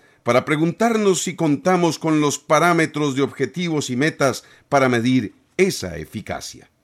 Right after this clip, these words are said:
No pensemos en esos recursos adicionales tan solo para construir aulas o reemplazar viejos pupitres,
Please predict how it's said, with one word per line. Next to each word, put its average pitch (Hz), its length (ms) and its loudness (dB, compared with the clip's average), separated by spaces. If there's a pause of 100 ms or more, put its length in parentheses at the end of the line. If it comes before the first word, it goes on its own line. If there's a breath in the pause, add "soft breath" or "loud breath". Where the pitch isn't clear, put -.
(380)
No 135 160 0
pensemos 175 800 2
en 160 120 0
esos 165 240 -2
recursos 147 560 -2
adicionales 143 760 0 (220 soft breath)
tan 147 180 0
solo 156 320 0
para 135 220 2
construir 135 500 -2
aulas 127 560 2 (240 soft breath)
o 165 100 4
reemplazar 127 680 0
viejos 110 400 -6
pupitres, - 640 -12